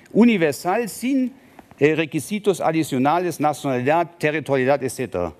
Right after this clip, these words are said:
Ahora, el principio tres distingue, así lo entiendo yo, en el documento de Madrid, con miras a los delitos. Ahora,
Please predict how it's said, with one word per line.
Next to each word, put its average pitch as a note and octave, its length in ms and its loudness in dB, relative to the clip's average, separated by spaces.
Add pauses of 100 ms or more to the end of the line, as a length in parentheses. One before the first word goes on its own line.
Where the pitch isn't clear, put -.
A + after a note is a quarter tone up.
(1160)
Ahora, F#3+ 260 4
el F3 140 -2
principio F#3+ 500 0
tres G3+ 320 -2
distingue, F#3 580 -2
así A2+ 280 -4
lo G3 120 2
entiendo D#3+ 380 -2
yo, F3+ 320 2
en C3 100 0
el C3 80 0
documento C#3+ 420 2
de E3+ 100 -2
Madrid, D#3+ 420 0 (800)
con F3+ 260 4
miras A#3+ 360 2
a F#3+ 80 0
los G#3 200 4
delitos. F3+ 680 -2
Ahora, B2+ 360 2